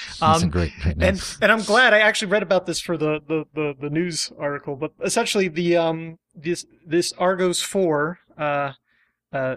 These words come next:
Speaker 2: is, is gonna be a payload on a General Atomics, uh, electromagnetic systems, uh, spacecraft, uh, called Gazelle. Uh, that's the name of the, the, uh, mission or, or the spacecraft. But, uh, the Argos four, uh, payload essentially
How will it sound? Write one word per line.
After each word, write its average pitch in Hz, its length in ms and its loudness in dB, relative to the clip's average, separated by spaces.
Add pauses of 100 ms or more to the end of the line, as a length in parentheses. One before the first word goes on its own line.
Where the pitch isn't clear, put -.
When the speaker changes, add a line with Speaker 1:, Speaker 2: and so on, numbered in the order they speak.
Speaker 2:
is, 143 220 -12
is 147 260 -8
gonna 151 180 -8
be 147 120 -4
a - 40 -8
payload 180 460 0
on 160 240 -2
a 151 240 -2
General 180 460 2
Atomics, 170 800 0
uh, 151 60 0 (100)
electromagnetic 165 640 0
systems, - 760 0 (320)
uh, 143 120 -4
spacecraft, - 880 -2 (120)
uh, 139 180 -2
called 156 300 -2
Gazelle. 147 500 0 (460)
Uh, 135 60 -4
that's 135 180 -2
the 151 80 -2
name 143 180 -2
of 127 40 -2
the, 131 520 -2 (300)
the, - 40 -8
uh, 131 180 -4 (380)
mission 143 520 -6 (260)
or, 139 260 -4
or 143 140 -2
the 143 120 -8
spacecraft. - 500 -6 (180)
But, 180 160 0
uh, 165 220 2
the 170 160 0
Argos 202 420 4
four, 165 680 4
uh, 147 260 2
payload 147 600 0
essentially 175 800 0